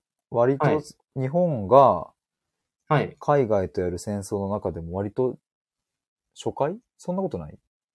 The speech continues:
Speaker 2: いや、割と初回ですよ。
Speaker 1: 割と初回。
Speaker 2: はい。
Speaker 1: 日清、日露、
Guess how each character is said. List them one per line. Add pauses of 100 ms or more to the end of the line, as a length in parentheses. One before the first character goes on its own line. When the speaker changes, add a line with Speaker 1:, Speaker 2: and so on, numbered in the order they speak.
(560)
Speaker 2:
い
や、
割
と
初
回
で
す
よ。 (280)
Speaker 1:
割
と
初
回。 (840)
Speaker 2:
は
い。 (2000)
Speaker 1:
日
清、
日
露、